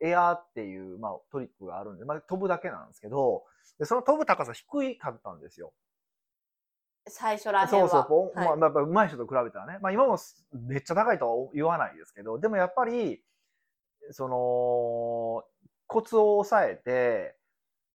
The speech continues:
Speaker 1: なんていうかな、こう、目線を、こことかっていうコツを抑えるだけで、すごい高さ上がったんですよ。
Speaker 2: うーん。え、そのコツは、なんで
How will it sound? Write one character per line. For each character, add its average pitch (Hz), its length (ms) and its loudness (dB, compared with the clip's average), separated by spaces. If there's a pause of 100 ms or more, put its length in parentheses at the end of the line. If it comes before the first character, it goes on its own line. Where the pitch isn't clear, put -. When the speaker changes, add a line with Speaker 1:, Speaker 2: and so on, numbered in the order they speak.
(760)
Speaker 1:
な 120 140 -16
ん 123 80 -18
て 113 60 -14
い 107 40 -12
う 98 40 -14
か 101 60 -12
な、 101 80 -14
こ 95 260 -14
う、 135 40 -10
目 170 120 -2
線 185 340 0
を、 165 300 4 (760)
こ 143 120 -4
こ 139 160 2
と 151 100 -8
か - 120 -12
っ - 80 -18
て 104 80 -14
い 101 100 -10
う 98 80 -12
コ 175 160 -6
ツ 175 100 -8
を 165 40 0
抑 165 320 4
え 156 40 0
る 151 60 -4
だ 143 100 -2
け 139 120 -6
で、 113 480 -4 (240)
す - 400 -8
ご 214 140 0
い - 20 -2
高 151 180 -4
さ 127 120 0
上 104 40 -4
が 95 60 -8
っ - 100 -14
た - 80 -20
ん - 80 -20
で - 80 -20
す - 100 -20
よ。 98 120 -20 (400)
Speaker 2:
う 190 80 -8
ー 254 880 -4
ん。 277 40 -12 (400)
え、 508 60 -10
そ 415 160 -8
の 440 160 -2
コ 415 160 -6
ツ 392 120 -8
は、 370 480 0 (360)
な 247 180 0
ん 285 100 -4
で 294 200 0